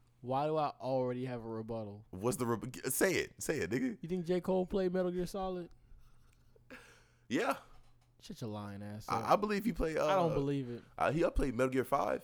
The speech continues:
Speaker 1: I don't
Speaker 2: Shit, yeah.
Speaker 1: believe it. I don't believe
Speaker 2: I
Speaker 1: it.
Speaker 2: think he played five.
Speaker 1: That nigga said,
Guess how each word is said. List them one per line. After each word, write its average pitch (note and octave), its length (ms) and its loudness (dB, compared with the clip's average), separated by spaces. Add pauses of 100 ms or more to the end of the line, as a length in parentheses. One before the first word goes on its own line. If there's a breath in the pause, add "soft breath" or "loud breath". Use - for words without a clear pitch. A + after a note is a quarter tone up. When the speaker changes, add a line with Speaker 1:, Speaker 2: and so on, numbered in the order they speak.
Speaker 1:
I C3 80 -2
don't C#3 180 0
Speaker 2:
Shit, B2 80 -2
yeah. B2 60 -2
Speaker 1:
believe B2+ 220 -2
it. G#2+ 160 -10 (800)
I C#3 60 -2
don't C#3 160 -2
believe A#2+ 280 -2
Speaker 2:
I - 40 4
Speaker 1:
it. G#2+ 60 2
Speaker 2:
think A#2+ 100 2
he A2 60 0
played C#2 240 -2
five. A1 340 -8
Speaker 1:
That F#3+ 280 6
nigga F3+ 300 4
said, B2 640 0